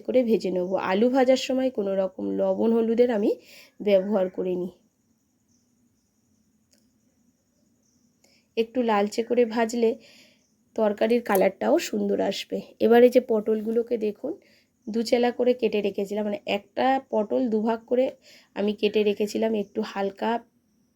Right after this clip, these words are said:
খোসা রেখে রেখে কাটতে হবে। সেই পটলগুলোকেও আমি ভেজে নেব, কিন্তু পটল ভাজার সময় কোনো, কোনো রকম লবণ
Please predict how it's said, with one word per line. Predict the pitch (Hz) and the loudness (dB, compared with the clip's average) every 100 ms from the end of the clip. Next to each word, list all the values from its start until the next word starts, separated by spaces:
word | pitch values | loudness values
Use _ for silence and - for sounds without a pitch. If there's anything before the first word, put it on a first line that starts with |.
| _ _ - | _ _ 0
খোসা | 233 226 262 | 2 4 4
রেখে | 233 220 | 4 2
রেখে | 208 208 190 | 0 -2 -4
কাটতে | 185 - 196 190 | -8 -8 -6 -4
হবে। | 185 285 - - - - - | 0 -2 -4 -18 -20 -12 -2
সেই | 214 208 | -2 0
পটলগুলোকেও | 202 208 208 220 214 226 247 240 | 0 0 0 0 0 2 2 2
আমি | 208 226 | 0 0
ভেজে | 220 180 196 | 0 0 -2
নেব, | 190 185 185 | -4 -6 -8
কিন্তু | 202 214 - | -6 -6 -4
পটল | 208 226 226 | -2 -2 -2
ভাজার | 226 240 - | -2 -2 -2
সময় | 123 123 120 | -4 -4 -4
কোনো, | 110 - - - | -6 -2 -2 -2
কোনো | 208 220 | -2 0
রকম | 220 214 226 214 | 0 -4 -4 -2
লবণ | 190 190 | 0 -2